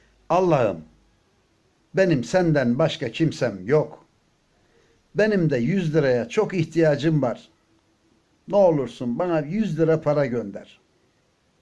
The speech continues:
diyor. Zarfın içine koyuyor mektubu. Zarfın ağzını kapatıyor ve zarfın üzerine adres bölümüne yazıyor. "Hazreti Allah'adır,"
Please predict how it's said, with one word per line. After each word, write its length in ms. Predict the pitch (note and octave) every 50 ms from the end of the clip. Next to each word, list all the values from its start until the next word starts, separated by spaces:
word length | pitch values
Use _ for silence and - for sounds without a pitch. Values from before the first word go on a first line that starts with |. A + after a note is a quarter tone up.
| _ _ _ _ _ _ _ _ _ _ _ _ _ _ _ _ _ _ - -
diyor. 400 | G3 F#3+ E3+ E3 E3+ E3 - - _ _ _ _ _ _ _ _ _ _ _ _ _ _
Zarfın 460 | _ - G3+ G#3 F#3+ D#3 - D3+ D#3 E3
içine 340 | D#3+ - D#3 C#3 E3 E3
koyuyor 340 | E3 D#3 D3 D3 C#3+ C3 A#2
mektubu. 680 | G#2+ G#2+ G2+ F#2+ - - G#2 F#2 B2+ D#3+ E3 D#3+ - - _ _ _ _ _ _ _ _ _ _ _ _ _ _ _ _ _ _ _ _ _ _ _ _ _ _
Zarfın 420 | - - F3 E3+ D3 B2 A#2 C#3 D3
ağzını 460 | D3+ D3 C3 A2+ G#2 A#2+ A#2 A2+ A2+
kapatıyor 720 | - F3 E3 D#3+ C3 A#2 - - A2 A2+ B2 C#3 C3 A#2 -
ve 180 | B2 D#3 E3+ D#3+
zarfın 400 | C3 D3 E3 D3+ - C3 C#3 D3
üzerine 580 | D#3 E3+ D3 B2 C#3 B2 A#2+ C3 D#3 D3 - -
adres 520 | A#2 A#2+ A#2+ A#2 C3+ D3+ E3 D#3+ - -
bölümüne 540 | B2 B2+ A#2 A#2 A2 A2 A#2+ D3 E3+ D#3 - -
yazıyor. 580 | A#2+ C#3+ D3 C3+ A2+ A#2 B2+ A2+ F#2 - - _ _ _ _ _ _ _ _ _ _ _
"Hazreti 800 | _ - D#3 F3 D#3+ C#3+ D#3 D#3+ D3+ D#3 - F#3+ G3 F#3+ G3 - -
Allah'adır," 640 | D3 D3+ D#3 D3+ B2+ C3+ C3+ A2+ E2 E2 - -